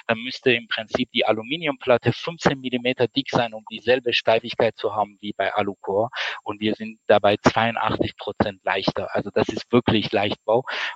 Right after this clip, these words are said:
Und, äh, somit dann auch mit dem Schweißtechnik und Fügetechnik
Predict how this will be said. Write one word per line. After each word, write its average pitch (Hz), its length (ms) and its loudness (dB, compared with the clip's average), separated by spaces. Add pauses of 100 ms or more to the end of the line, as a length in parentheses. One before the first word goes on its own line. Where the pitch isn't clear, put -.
Und, 107 440 0
äh, 104 340 6
somit 117 360 2 (240)
dann 110 160 0
auch 107 220 0
mit 107 140 -20
dem 104 100 -6
Schweißtechnik 120 760 0
und 104 180 -18
Fügetechnik 117 640 -2